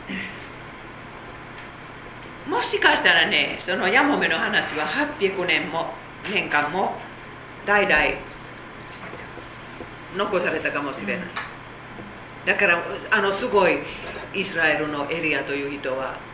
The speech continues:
ここに住んで、もう、あの、ヤモメを助けた。だからイエス様の噂を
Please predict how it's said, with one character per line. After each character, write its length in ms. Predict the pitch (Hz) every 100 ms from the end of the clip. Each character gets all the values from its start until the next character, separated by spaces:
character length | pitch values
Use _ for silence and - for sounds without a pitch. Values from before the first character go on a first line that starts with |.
| -
こ 60 | -
こ 80 | 175
に 100 | 147
住 220 | 143 147
ん 80 | 131
で、 140 | 123
も 40 | 117
う、 40 | - - - - - - - - -
あ 40 | -
の、 60 | 120 117 117 - - - -
ヤ 80 | 165
モ 60 | 160 147
メ 100 | 139
を 100 | 131
助 340 | 139 170 -
け 60 | -
た。 100 | - - - - - - - - - - - - - - - - - - - - - - - - - - - - - - - - - -
だ 80 | 208
か 80 |
ら 60 | 208
イ 120 | 214
エ 120 | 349
ス 80 | 359
様 200 | 320 247
の 120 | 226 220
噂 480 | 269 302 262
を 40 | 196